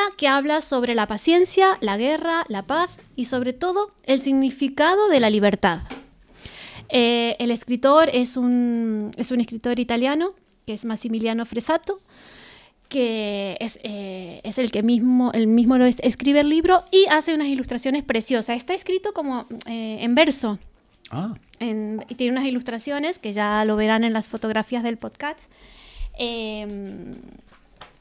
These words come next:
Speaker 1: unas ilustraciones preciosas que, bueno, alguna foto haremos para que se pueda,
Speaker 2: Sí.
Speaker 1: para que se pueda visualizar.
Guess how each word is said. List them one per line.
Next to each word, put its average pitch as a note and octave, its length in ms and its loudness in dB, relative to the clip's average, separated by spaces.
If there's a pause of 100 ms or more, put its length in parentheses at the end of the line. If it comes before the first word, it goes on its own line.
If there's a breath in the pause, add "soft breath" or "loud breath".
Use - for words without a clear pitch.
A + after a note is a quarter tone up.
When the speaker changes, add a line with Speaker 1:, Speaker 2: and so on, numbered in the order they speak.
(380 loud breath)
Speaker 1:
unas B3 200 0
ilustraciones B3 540 -2
preciosas D4 600 -2
que, D4+ 80 -4
bueno, G#3 200 -4
alguna G#3+ 320 -6
foto A3 800 -8
haremos A#3+ 400 -4
para A3+ 200 -4
que G#3 140 -8
se A3 180 -10
pueda, A3 640 -2
Speaker 2:
Sí. G3+ 60 -10
Speaker 1:
para G#3+ 180 -10
que A3 80 -10
se A3 160 -12
pueda A3 540 -10
visualizar. A#3+ 540 -4